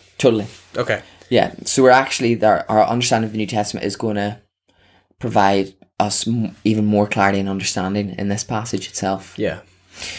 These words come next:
Speaker 1: Okay, cool. Also, with regards to the tabernacle, 'cause I feel like this is a question at least I would ask, is like,
Speaker 2: Okay.
Speaker 1: why? It's like, why, why the tabernacle? Why create this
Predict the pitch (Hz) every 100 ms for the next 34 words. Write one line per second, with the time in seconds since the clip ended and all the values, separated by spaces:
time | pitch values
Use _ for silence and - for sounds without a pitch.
0 | - - 160 180 - - - 147 - -
1 | - 185 220 120 92 135 135 123 120 120
2 | 120 107 107 107 113 92 107 101 107 101
3 | 98 107 - 92 101 98 104 98 98 95
4 | 104 107 107 - 107 92 92 - 117 170
5 | - - 131 123 110 104 104 123 131 -
6 | - - - _ - 117 123 120 117 113
7 | 110 110 104 104 104 110 101 101 101 -
8 | -